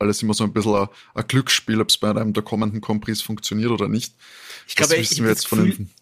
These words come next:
Speaker 2: es ist ein
Speaker 1: End-
Speaker 2: bisschen so
Speaker 1: Grand
Speaker 2: wie
Speaker 1: Prix auch nicht.
Speaker 2: Ungarn. Portimao dann. Weil, weil, weil, weil sie werden alles auf der einen langen Geraden
Speaker 1: Mhm.
Speaker 2: rausquetschen.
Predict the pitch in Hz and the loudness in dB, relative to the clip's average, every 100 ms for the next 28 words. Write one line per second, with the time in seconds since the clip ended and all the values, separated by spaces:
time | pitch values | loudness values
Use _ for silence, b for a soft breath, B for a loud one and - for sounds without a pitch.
0 | - 147 156 - 143 156 170 143 - 101 | -4 0 2 2 0 0 -2 -2 -2 0
1 | 139 170 143 80 104 - _ _ _ _ | 0 0 -2 -4 -8 -16 _ _ _ _
2 | _ _ _ _ _ _ _ _ - - | _ _ _ _ _ _ _ _ -18 -4
3 | 127 135 120 101 101 104 110 _ _ B | -4 0 0 0 -2 -4 -10 _ _ B
4 | B B B - 127 117 120 127 120 120 | B B B -8 -6 -2 0 0 0 0
5 | 123 120 120 120 123 127 135 _ _ - | -2 -2 0 0 0 -2 -6 _ _ -4
6 | 120 147 139 143 117 143 139 120 139 135 | 0 0 0 0 0 2 0 0 0 0
7 | 120 127 131 143 147 156 - 120 | -2 -2 -2 0 2 0 -4 -8